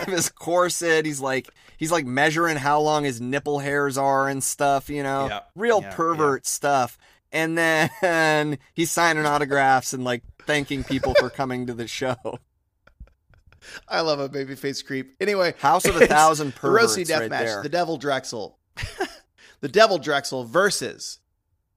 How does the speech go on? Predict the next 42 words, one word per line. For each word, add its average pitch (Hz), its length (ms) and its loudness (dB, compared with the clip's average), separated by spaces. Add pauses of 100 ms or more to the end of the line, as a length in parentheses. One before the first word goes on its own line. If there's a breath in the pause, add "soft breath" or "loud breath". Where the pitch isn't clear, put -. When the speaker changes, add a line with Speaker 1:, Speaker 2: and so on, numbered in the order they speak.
Speaker 2:
someone 160 340 -6
we 165 120 -4
saw 160 240 0
at 143 100 -8
the 135 80 -8
movies 135 380 -6
this 110 200 -12
year. 90 460 -14
Speaker 1:
Yeah. 143 360 2
Speaker 2:
Jackass's 170 840 -2
Forever, 160 420 -2
<laughs> - 20 -10
or 123 120 -8 (100)
Jackass 175 460 -2
Forever's 156 580 -4
own 151 480 0
Danger 156 460 -4
Aaron 147 440 -2
Speaker 1:
Yeah. 143 360 2
Speaker 2:
is 110 120 -12
right, 151 360 -2
wrestling 147 560 -4
against 120 320 -10
the 117 80 -14
Devil 113 260 -8
Drexel. 117 540 -10
Who's 151 160 -8
gonna 123 120 -10
win? 117 380 -10
Speaker 1:
What, 170 260 -4
like, 160 360 -2 (320)
is 143 180 -8
this 262 220 -4
gonna 311 260 -4
be, 214 480 -10
is 147 160 -10
this 254 180 -8
match 285 360 -2
going 202 240 -6
to, 160 80 -2
like, 127 280 -6
surprise, 135 920 -4